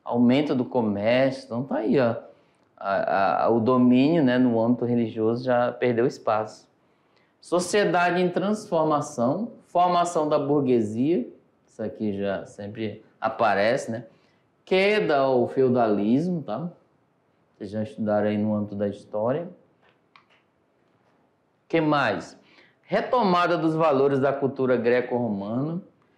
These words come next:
Inclusive na arte, ó, tem a arte greco-romana,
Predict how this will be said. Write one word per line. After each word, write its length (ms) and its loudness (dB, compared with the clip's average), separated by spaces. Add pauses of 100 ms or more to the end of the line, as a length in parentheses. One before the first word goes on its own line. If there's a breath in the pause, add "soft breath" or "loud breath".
(200)
Inclusive 600 2
na 240 0
arte, 520 -2
ó, 80 2
tem 200 -4
a 80 0
arte 240 -2
greco-romana, 840 -2